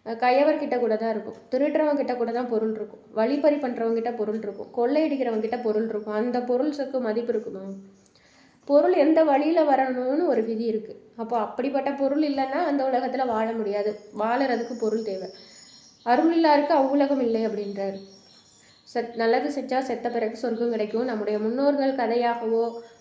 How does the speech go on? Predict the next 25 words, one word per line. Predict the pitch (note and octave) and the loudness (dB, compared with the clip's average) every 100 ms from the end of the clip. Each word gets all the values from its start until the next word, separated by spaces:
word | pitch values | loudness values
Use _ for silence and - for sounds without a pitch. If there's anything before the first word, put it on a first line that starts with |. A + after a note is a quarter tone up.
| - | -12
இல்ல | C4 C#4+ | -6 -2
நமக்கு | D4+ B3+ A3+ A3 | 0 -2 -2 -2
ஒரு | G#3+ G#3+ G#3 | 0 0 -2
புராணங்கள் | A3+ A#3+ B3 B3 A#3 | -2 -2 -2 -2 -2
மூலமாகவோ | A3+ A3 A3 G#3+ G#3+ A#3 | 0 -2 -2 -2 -2 -2
சொல்லிட்டே | A3 A#3 A#3 A#3+ | -2 -2 -2 -2
இருக்கிறாங்க. | A3 G#3+ G3 G3 - _ _ _ _ _ _ _ - - | -4 -10 -16 -16 -20 _ _ _ _ _ _ _ -14 -4
செத்ததுக்கு | A3 A3+ C#4 C#4+ | -2 0 0 2
அப்புறம் | C4 - C#4 | 0 2 2
சொர்க்கம் | A#3+ A#3 A3+ | 2 -2 -6
கிடையாது. | G#3 G3 F#3+ - - - | -6 -6 -6 -10 -14 -4
நீ | A3+ G#3+ | 2 2
வந்து | A3+ A3+ C4 | 2 -2 0
அருளாளனா | C4 A#3 B3 B3+ B3 B3 | 2 0 0 -2 -2 -4
இருந்தேயானால், | A#3 G#3+ G#3 G#3+ G3+ G3 G3+ A#3 - - - | -2 -4 -4 -4 -2 -4 -2 -4 -6 -12 -10
இறை | A#3 A#3+ C#4 | 0 2 2
குணம் | C4 B3+ C4 | 0 -2 0
மி-, | A#3+ A3 | 0 0
மிகுந்தவனாக | B3 B3 D4 E4 D#4+ C#4+ B3 A#3+ C4+ | -2 0 2 2 2 2 0 -2 -4
இருந்தேயானால், | A#3+ G#3+ G#3+ G#3+ C4+ | -2 -2 -2 -2 -2
வாழும்போதே | B3+ A3 B3 A#3+ B3 | 0 0 0 0 2
அது | C#4 A#3+ | 2 2
உனக்கு | G#3 G3 A3+ | -2 -4 -4
சொர்க்கமா | G#3+ A3+ B3 A#3+ | -4 -4 -4 -2
தெரியும். | G#3+ A3+ G#3+ | -2 -2 -6